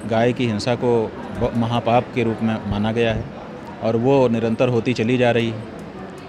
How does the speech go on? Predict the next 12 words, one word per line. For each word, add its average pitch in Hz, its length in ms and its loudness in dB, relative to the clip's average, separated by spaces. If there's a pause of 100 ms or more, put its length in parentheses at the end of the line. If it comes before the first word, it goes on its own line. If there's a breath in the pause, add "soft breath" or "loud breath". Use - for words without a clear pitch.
(140)
अब 117 180 -2
इसमें 135 300 2
यह 139 160 6
है 135 300 0
कि 120 80 -2
हमारे 117 300 2
यहाँ 120 180 2
ये 120 60 2
कहा 113 240 2
गया 127 200 2
है 131 140 2
कि 120 340 -2